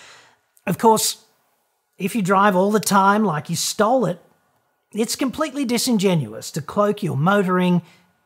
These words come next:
in green virtue, because it's just filthy motoring in a hybrid, right?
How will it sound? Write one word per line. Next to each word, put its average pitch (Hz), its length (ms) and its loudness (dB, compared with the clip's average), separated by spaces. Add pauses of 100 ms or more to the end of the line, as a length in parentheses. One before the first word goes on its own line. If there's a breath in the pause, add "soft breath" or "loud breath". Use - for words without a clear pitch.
in 185 320 0
green 156 480 0
virtue, 123 920 -8
because - 460 -6 (440 loud breath)
it's 180 160 -2
just - 180 -4
filthy 185 440 2
motoring 147 580 0 (180)
in 208 140 0
a 151 100 -2
hybrid, 156 520 -6 (160)
right? 151 240 -10